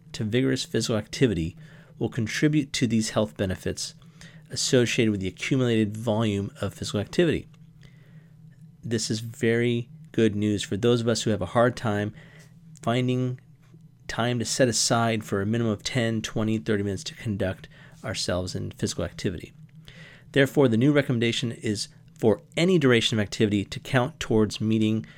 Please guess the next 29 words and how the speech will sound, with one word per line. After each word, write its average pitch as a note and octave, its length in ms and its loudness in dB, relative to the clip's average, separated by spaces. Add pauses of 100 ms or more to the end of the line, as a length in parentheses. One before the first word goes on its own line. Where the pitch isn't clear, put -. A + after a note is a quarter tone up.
(240)
overall A2 560 0
time F2+ 460 -4
goals. C#3+ 460 0 (640)
So A2+ 340 4 (260)
lots A#2+ 400 0
of D3+ 80 -4
smaller F#3 480 0
activities C3 480 2
can A2+ 180 -2
add A#2 240 -2
up, D#3 260 0 (560)
such - 240 -4
as G#2+ 100 0
parking - 360 -4
a A2 60 -2
car G3+ 280 -2
farther G#2+ 360 0
away C#3+ 360 2 (640)
or A2 140 -8
taking D#3+ 320 -4
the E3+ 60 0
stairs E3+ 640 -4
rather G2 260 -4
than G#2+ 120 0
the B2 100 2
elevator. A2+ 440 0 (1000)
Each C3 420 0
drop A2 380 0
counts, - 480 -6